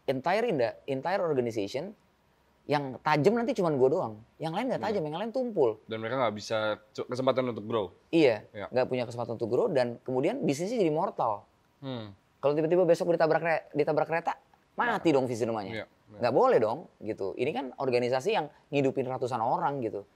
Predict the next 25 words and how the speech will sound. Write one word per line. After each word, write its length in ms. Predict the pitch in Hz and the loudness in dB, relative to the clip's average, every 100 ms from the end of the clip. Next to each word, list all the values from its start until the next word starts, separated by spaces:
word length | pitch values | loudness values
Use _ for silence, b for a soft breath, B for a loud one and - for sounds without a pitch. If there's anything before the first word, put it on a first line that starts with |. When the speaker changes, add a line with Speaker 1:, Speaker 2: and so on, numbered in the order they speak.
| _ | _
Speaker 2:
Hmm. 240 | 113 107 | -20 -2
Speaker 1:
Ratusan 320 | 120 123 135 | 0 0 0
orang 240 | 127 151 175 | 2 2 0
yang 100 | 143 | -2
hidup 220 | 131 120 | -2 0
di 80 | 117 | 0
sini 180 | 123 196 | 0 0
punya 280 | 147 131 | 0 -2
keluarga, 480 | 123 113 113 151 196 - b - | 4 4 6 4 2 -2 b 2
lo, 160 | 123 | 2
Speaker 2:
Hmm. 160 | 107 98 | 2 0
Speaker 1:
lo 160 | - | 4
kali 240 | 131 127 127 | 6 6 2
tiga 320 | 143 123 87 | 4 4 4
aja, 240 | 127 175 | 4 2
gitu. 320 | 160 113 98 - _ b b _ | 0 -2 -6 -14 _ b b _
Jadi 320 | 107 120 214 - _ _ | -2 0 0 -4 _ _
dia 160 | 113 202 | -4 -2
nggak 160 | 196 | -2
boleh, 380 | 107 110 127 156 - _ _ _ _ _ _ | 0 2 2 0 -10 _ _ _ _ _ _
organisasinya 720 | - 123 120 117 117 117 170 170 | -2 2 2 0 -4 -4 -6 -4
nggak 140 | 87 | -2
boleh 240 | 104 113 143 | -2 -2 -2
rely 380 | 131 117 120 - | -2 0 0 -2
on 240 | 117 117 | -6 -8